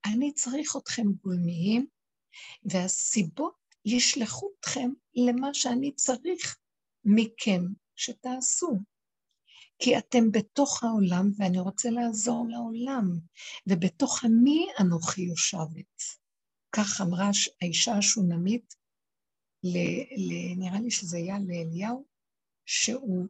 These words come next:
עבר דרך במקום שלה. ואז,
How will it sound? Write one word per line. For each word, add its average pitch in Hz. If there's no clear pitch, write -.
עבר 190
דרך 196
במקום 175
שלה. 180
ואז, 262